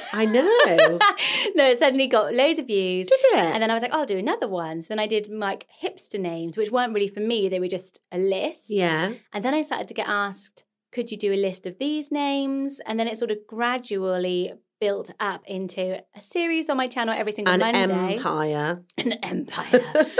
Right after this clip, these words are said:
Speaker 1: <laughs>
Speaker 2: from the ground. Um, and now, yeah, I do, like, B B C con-,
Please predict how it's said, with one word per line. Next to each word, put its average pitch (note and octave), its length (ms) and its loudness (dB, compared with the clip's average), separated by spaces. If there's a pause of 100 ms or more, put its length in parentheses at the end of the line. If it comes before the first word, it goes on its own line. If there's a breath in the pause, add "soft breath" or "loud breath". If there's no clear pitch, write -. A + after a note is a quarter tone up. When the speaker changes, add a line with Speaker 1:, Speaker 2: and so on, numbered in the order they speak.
(200)
Speaker 1:
<laughs> - 60 -14
Speaker 2:
from G#3 320 4
the G3+ 100 2
ground. G#3 680 2 (340 loud breath)
Um, A#3+ 440 4 (280 loud breath)
and A3+ 160 0
now, G#3+ 320 2
yeah, D#4+ 240 0
I A#3+ 80 2
do, A3 120 -2
like, G3 180 -2
B G#3 180 -2
B G3+ 160 -6
C G3 520 -6
con-, F#3 260 -8